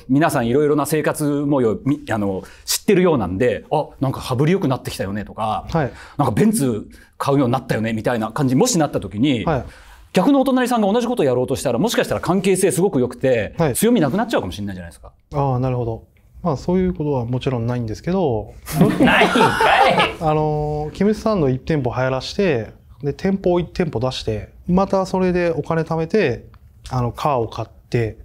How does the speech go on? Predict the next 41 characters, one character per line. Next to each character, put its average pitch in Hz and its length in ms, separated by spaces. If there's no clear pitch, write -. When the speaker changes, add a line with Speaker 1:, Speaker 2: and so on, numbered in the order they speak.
Speaker 2:
ま 165 180
た 170 160
一 175 100
店 202 260
舗 120 220
出 131 100
し - 140
て、 104 260
店 180 180
舗 180 140
を 165 40
出 165 120
し - 100
て - 280
い - 120
く - 120
ん 110 60
で - 40
す - 80
よ。 - 80
だ 165 60
か 160 60
ら - 60
店 254 160
舗 247 120
出 220 80
し - 100
た 131 60
ら - 80
来 - 120
る 175 80
ん 139 40
で 113 80
す 82 100
よ。 - 100
で、 165 100
キ 208 160
ム 226 120
チ 226 100
サ - 180
ン-、 214 100